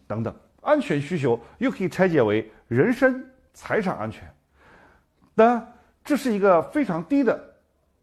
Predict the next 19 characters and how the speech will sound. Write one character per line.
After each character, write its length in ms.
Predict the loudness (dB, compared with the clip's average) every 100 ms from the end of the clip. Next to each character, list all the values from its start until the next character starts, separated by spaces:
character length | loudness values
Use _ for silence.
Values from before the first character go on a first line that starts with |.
| -4
一 80 | -2
种 260 | -2 -4 -4
安 100 | -6
全 140 | -6
需 80 | -8
求， 60 | -14 _ _ _ _ _ _ _ _ _ -2
当 160 | 2
代 120 | 4 4
社 160 | 2
会 180 | -2 -2 -8 _
非 220 | _ -2 -2
常 120 | -4
常 240 | -6 -2
见 160 | 0 0
的 80 | -2
安 80 |
全 140 | -6 -8
需 140 | -10
求， 180 | -14